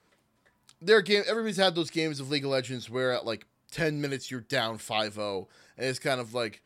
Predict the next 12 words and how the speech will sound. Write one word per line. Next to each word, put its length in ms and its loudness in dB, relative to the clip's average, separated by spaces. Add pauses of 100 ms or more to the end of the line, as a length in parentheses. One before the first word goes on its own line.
(300)
"Well, 460 2
it's 120 -16
ten 200 0
more 140 2
minutes 260 -4
before 340 0
I 40 0
can 380 -6 (100)
go 220 0
play 340 0
another 260 -2
game," 500 -4